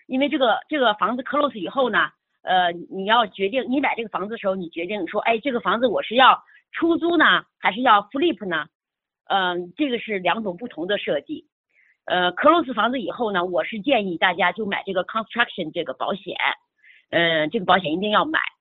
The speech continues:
你只要是说你自己想要装修的，你自己想，嗯，作为一个 general contractor，你来自己装修你的房子。当然，我建议这样的话，是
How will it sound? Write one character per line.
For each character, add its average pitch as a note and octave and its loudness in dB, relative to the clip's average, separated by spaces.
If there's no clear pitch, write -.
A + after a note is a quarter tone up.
你 G#3 2
只 F3+ 0
要 E3+ 6
是 F#3+ -6
说 G3+ 4
你 F#3 -4
自 A3 -8
己 F3 -8
想 F#3 -8
要 G3+ -2
装 G3+ 0
修 A3+ 0
的， F#3 4
你 G3+ 2
自 A#3+ -6
己 A#3 0
想， C3 0
嗯， D#3 2
作 A#3 4
为 G3+ 4
一 A3 -2
个 G#3 6
general A3 4
contractor， A3+ -2
你 D#3+ -4
来 E3+ 0
自 G#3 -10
己 D#4 -12
装 A3+ -2
修 A#3+ 2
你 F3 -4
的 A#2+ -4
房 - -12
子。 - 0
当 B3 8
然， C4 8
我 G3 8
建 C#4 6
议 A#3+ -2
这 C4+ -2
样 C4 2
的 G#3 0
话， G3+ 2
是 F#3+ -4